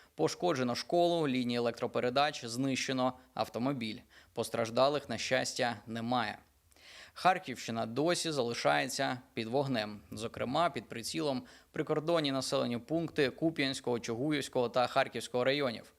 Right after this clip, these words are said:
Пошкоджено приватні будинки, сталися пожежі.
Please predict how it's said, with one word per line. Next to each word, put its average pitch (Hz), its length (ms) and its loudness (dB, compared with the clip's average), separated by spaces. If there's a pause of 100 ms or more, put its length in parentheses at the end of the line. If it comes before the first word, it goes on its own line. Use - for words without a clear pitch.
(400)
Пошкоджено 160 760 2
приватні 117 460 2
будинки, 151 720 0
сталися 135 560 0
пожежі. 127 600 0